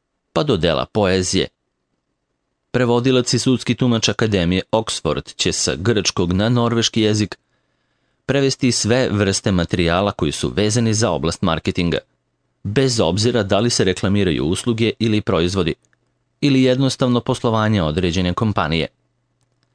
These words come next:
Tako, na vaš zahtev obrađujemo P R tekstove, plakate, ali i kataloge,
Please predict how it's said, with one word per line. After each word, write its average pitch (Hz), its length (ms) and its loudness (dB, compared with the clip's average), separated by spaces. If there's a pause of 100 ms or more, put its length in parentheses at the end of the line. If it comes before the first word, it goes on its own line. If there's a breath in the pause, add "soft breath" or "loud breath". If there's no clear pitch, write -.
(720)
Tako, 117 380 0
na 104 140 2
vaš 95 240 0
zahtev 117 440 -2
obrađujemo 113 760 0
P - 160 -4
R 92 260 2
tekstove, 85 560 -2 (320)
plakate, 110 680 -2 (260)
ali 107 340 2
i 107 60 -2
kataloge, 110 600 0